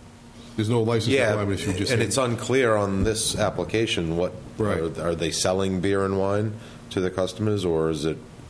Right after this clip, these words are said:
Speaker 2: an open bar type of scenario?
Speaker 1: Well, it wouldn't be just be beer and wine only, obviously.
Speaker 2: Right, but it's still,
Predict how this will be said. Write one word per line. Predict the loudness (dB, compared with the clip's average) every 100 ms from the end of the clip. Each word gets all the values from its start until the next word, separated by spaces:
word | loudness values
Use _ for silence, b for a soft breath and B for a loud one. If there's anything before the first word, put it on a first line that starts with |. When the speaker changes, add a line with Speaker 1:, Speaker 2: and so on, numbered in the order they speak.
| -4
Speaker 2:
an | -2
open | -2 -2 -2
bar | -2 -2 -4
type | -6 -6
of | -10 -10 -12 -10
scenario? | -6 -4 -4 -6 -8 -14 -18 -20 -20 B B B B B B B
Speaker 1:
Well, | 0
it | 2
wouldn't | 2 2
be | 2 -2 -8 -4
just | -2
be | 0
beer | 0 0
and | 0
wine | 0 0
only, | 0 -2 -4 -10 -16 -18 -12
obviously. | -10 -10 -10 -14 -10 -2
Speaker 2:
Right, | 2 2 2 0
but | -2
it's | 0
still, | 0 2 0 -2